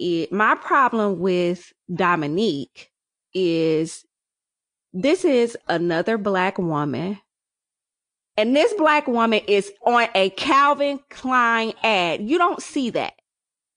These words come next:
You don't see, you do not see it all the time. I mean, you see it sprinkled in here and there, but you don't see that.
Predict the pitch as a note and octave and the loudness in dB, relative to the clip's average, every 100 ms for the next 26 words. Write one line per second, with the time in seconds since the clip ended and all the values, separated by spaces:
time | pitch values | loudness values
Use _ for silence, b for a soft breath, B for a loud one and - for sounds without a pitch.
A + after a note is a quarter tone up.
0 | - D#4+ A4+ G#4+ - G4+ B3 C4 A#3+ D4 | -4 -2 0 -4 -4 -4 -2 -4 -2 -2
1 | D#4 D#4 E4+ C#4 C4 A3+ A3+ - - D#4+ | 0 -2 -2 -2 0 0 0 -2 -2 -2
2 | D#4+ G4+ - C4 A#3+ A3+ - A#3+ A3+ G#3 | -2 -4 -4 -4 -4 -4 -6 -6 -4 -4
3 | G3+ G3 A3 F#3 F3 E3 A#2 A2+ b b | -4 -2 -2 -4 -4 -6 -6 -10 b b
4 | C4 B3+ G#4+ F4+ B3 - A3+ F3+ A1 | -4 0 2 2 0 -4 -2 -2 -4